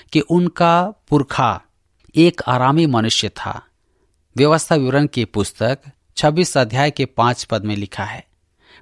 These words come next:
"परंतु स्मुरना नगर में सब संस्कृतियों के लोग थे। अनेक यहूदियों ने पुराने नियम का विश्वास त्याग दिया था। वे कहते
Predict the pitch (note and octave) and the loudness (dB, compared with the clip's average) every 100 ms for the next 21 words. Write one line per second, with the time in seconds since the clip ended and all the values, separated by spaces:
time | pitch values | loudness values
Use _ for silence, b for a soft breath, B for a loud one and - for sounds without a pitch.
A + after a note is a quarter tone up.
0 | - F3+ G#3 - F#3+ D#3+ - E3 E3+ F3+ | 2 4 4 2 0 0 0 2 4 4
1 | E3 C3 B2 D3+ A#2 G2 B2 - - E3 | 2 2 2 2 2 0 -2 -4 -2 -2
2 | E3 - C3 C3 - C3+ D3 - F#3 F3+ | -2 -6 -4 -4 -6 -6 -6 -2 -2 -2
3 | - G#2+ G2 - - G#2 A2+ A2 - - | 0 -2 -2 -8 -10 -4 0 -2 -4 -10
4 | G2 - _ b b b D3 F3 G3+ - | -10 -12 _ b b b 0 2 2 0
5 | C3+ C3 A#2+ D3+ F3+ F#3+ F3 E3+ C3 B2 | -2 0 0 0 0 2 0 -2 0 0
6 | B2 A#2 A2+ C#3 D3 A#2+ G#2+ A2 - B2+ | 2 0 0 0 0 0 0 -2 -2 2
7 | C3 C3+ - A2 A2+ A#2 A#2 B2 - C#3+ | 2 -2 -6 -2 -2 -2 0 -2 0 -2
8 | F3+ - b b b b B2 F#3 G#3+ C3+ | -4 -10 b b b b 2 2 2 0
9 | G#2 G#2+ | 0 -4